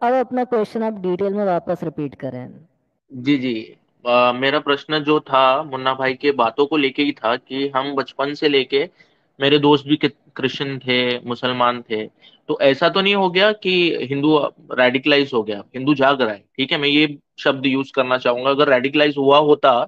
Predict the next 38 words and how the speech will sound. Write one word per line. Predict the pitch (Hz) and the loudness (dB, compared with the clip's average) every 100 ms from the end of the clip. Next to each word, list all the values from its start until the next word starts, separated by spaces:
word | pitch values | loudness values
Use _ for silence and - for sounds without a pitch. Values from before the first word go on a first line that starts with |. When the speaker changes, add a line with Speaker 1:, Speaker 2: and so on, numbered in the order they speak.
| - _ _ _ _ - | -8 _ _ _ _ 0
Speaker 2:
तो | 160 | 2
हम | 165 185 180 | 2 0 0
अभी | 147 175 | 0 2
ये | 180 151 156 | 2 2 2
बात | 151 160 - | 4 0 0
कर | - 151 | 0 2
ही | 165 | 2
नहीं | 175 170 | 0 0
रहे | 139 123 | 2 2
होते, | 117 110 107 107 | 0 -2 -4 -8
ठीक | - 135 | -6 -4
है, | 160 | -4
क्योंकि | 139 135 151 | -4 -4 -2
मैं | 151 | -2
एक | 147 | -4
हिंदू | 131 123 | -10 -6
हूँ। | 120 - _ _ _ _ _ _ _ _ _ | -6 -6 _ _ _ _ _ _ _ _ _
अ, | 123 | -6
तो | - 151 160 | 2 2 2
मैं, | 160 - 147 147 - 147 | -2 -8 -4 -4 -4 -4
मैं | 147 | 0
आपसे | 147 143 | 0 0
ये | 156 143 | 0 2
प्रश्न | 160 165 - 160 | 0 -2 -4 -4
पूछना | 147 - 147 | -4 -2 -2
चाहूंगा | - 127 123 117 131 190 _ _ _ _ - | 2 0 2 0 0 -4 _ _ _ _ -2
कि | 147 | 0
जो | 131 151 160 - | 2 0 0 -8
मुसलमान | 139 131 147 143 139 143 139 | -6 -2 0 2 2 0 -2
हैं, | 113 110 107 - | -8 -10 -12 -6
ठीक | 139 | -4
है, | 185 139 - _ _ _ _ _ | -2 -4 -8 _ _ _ _ _
जिनके | 139 147 175 175 | -2 0 2 0
नाम | 196 196 190 | 0 0 2
हिंदू | 185 185 214 | 2 4 4
है | 208 | 4
अभी | 160 156 | 6 4
भी, | 139 104 | 2 -2